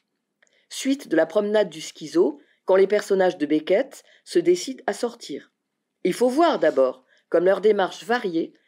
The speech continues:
est elle-même une machine minutieuse. » La fin de ce processus, c'est la causation du schizophrène artificiel, tel qu'on le voit à l'hôpital, Locke autistisé,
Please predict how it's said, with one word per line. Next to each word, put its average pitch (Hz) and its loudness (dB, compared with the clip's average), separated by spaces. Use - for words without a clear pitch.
est - 0
elle-même 285 2
une 214 -2
machine 240 0
minutieuse. » 233 -4
La 170 0
fin 277 -4
de 233 -8
ce 170 -8
processus, - -14
c'est - -6
la 165 2
causation 196 0
du 175 -16
schizophrène 170 -6
artificiel, 151 -10
tel 175 0
qu'on 170 -2
le 156 0
voit 185 -2
à 156 -4
l'hôpital, 135 -10
Locke 190 0
autistisé, 156 -6